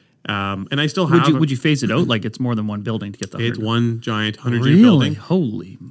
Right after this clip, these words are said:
Speaker 1: Average
Speaker 2: man.
Speaker 1: unit size is a thousand square feet. It is a Goliath
Speaker 2: That
Speaker 1: of
Speaker 2: is
Speaker 1: a building.
Speaker 2: a monster.
Speaker 1: Yeah, with underground parking, the whole works. I'm actually
Speaker 2: Ooh.
Speaker 1: gonna look to downsize the building,
Speaker 2: Yeah, dude,
Speaker 1: downsize
Speaker 2: that's
Speaker 1: the unit counts, like, everything. I'd like to bring it down to more like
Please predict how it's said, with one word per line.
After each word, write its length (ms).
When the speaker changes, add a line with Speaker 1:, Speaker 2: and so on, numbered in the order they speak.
Speaker 1:
Average 340
Speaker 2:
man. 100
Speaker 1:
unit 120
size 220
is 80
a 20
thousand 260
square 180
feet. 320
It 180
is 360
a 80
Goliath 760
Speaker 2:
That 100
Speaker 1:
of 60
Speaker 2:
is 100
Speaker 1:
a 40
building. 180
Speaker 2:
a 20
monster. 640
Speaker 1:
Yeah, 160
with 140
underground 320
parking, 280
the 80
whole 100
works. 240
I'm 160
actually 280
Speaker 2:
Ooh. 60
Speaker 1:
gonna 160
look 320
to 300
downsize 520
the 40
building, 420
Speaker 2:
Yeah, 360
dude, 200
Speaker 1:
downsize 220
Speaker 2:
that's 180
Speaker 1:
the 80
unit 340
counts, 440
like, 160
everything. 240
I'd 60
like 140
to 60
bring 160
it 80
down 160
to 80
more 160
like 300